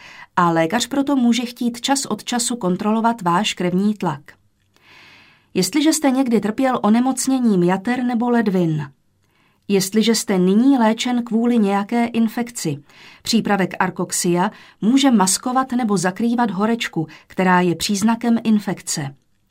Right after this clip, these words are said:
Jestliže máte cukrovku, vysoký cholesterol nebo kouříte, to může zvyšovat riziko srdečního onemocnění.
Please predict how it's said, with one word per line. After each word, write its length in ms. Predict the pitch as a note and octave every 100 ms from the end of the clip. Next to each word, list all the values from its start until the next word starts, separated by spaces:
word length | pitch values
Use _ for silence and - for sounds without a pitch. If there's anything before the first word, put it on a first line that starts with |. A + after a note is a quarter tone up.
| _ _ - - - - _
Jestliže 380 | G3+ - C#4+ D4
máte 340 | C#4+ C#4 C#4+
cukrovku, 800 | C#4 B3 A#3+ C4 A#3+ - E3 - -
vysoký 420 | G3+ A3+ G3+ D#3+
cholesterol 720 | - F#3+ A#3+ - A#3+ A#3+ A#3+ -
nebo 240 | G3+ F#3+
kouříte, 680 | A#3 A#3+ A#3 G#3+ E3 - D3 - _ _ _
to 120 | G3
může 300 | F#3+ F#3+ F#3+
zvyšovat 520 | E3 F3 F3+ G3+ F3+
riziko 360 | F#3+ F#3+ A#3 A#3
srdečního 680 | A3 F#3+ F#3+ F#3+ A3+ A#3 B3+
onemocnění. 920 | A3+ G3+ F3 - E3+ D#3 D3 C#3+